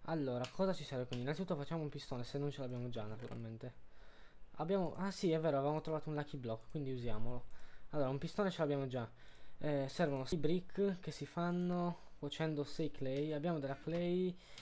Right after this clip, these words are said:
eh, dove met-, dovrei averla messa qui, se ce l'abbiamo, naturalmente. Ah, ah, ah, l'ho vista. Sei clay ce le abbiamo. Abbiamo la furnace elettrica, la usiamo.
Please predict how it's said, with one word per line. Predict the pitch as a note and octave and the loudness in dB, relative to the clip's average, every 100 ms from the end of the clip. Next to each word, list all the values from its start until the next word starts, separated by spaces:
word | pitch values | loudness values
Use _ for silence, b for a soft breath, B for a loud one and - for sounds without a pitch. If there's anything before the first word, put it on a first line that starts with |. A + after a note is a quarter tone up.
| B B B | B B B
eh, | - C#3 C3 B2+ | -4 -2 -2 -2
dove | C#3 C#3+ | 0 0
met-, | D3 D3+ - - | 0 -2 -4 -4
dovrei | D3 D3+ | 0 0
averla | C#3 B2+ | 0 0
messa | D3 - C3 - | -4 -4 -10 -6
qui, | C#3 | -8
se | - | -8
ce | A2 A2+ | -10 -8
l'abbiamo, | A2+ B2 A#2 G#2+ | -6 -6 -6 -8
naturalmente. | A2+ C3+ - E3 E3 | -8 -8 -6 -4 -4
Ah, | |
ah, | D#3+ | -4
ah, | D#3+ | -4
l'ho | C#3+ | -2
vista. | C3 - - C3+ - - - - - - - - - - - - - b b b b b b - | 0 0 -2 -2 -8 -12 -10 -12 -12 -14 -14 -12 -12 -8 -8 -8 -12 b b b b b b -12
Sei | - E3 C#3+ | -2 2 2
clay | - F3 G3+ | 2 2 2
ce | F#3+ F3 | 2 2
le | D#3+ | 2
abbiamo. | C#3 C#3 B2 D3 | 2 -2 -2 0
Abbiamo | F3 D3 | 2 2
la | C3+ | -2
furnace | - D3 D3+ F3+ F#3 F3+ - - D3+ | -2 0 2 2 2 0 -2 -4 0
elettrica, | E3 E3+ - - D#3+ | 0 0 -4 -2 0
la | C#3+ | 2
usiamo. | C3 B2 B2 | 0 -2 -2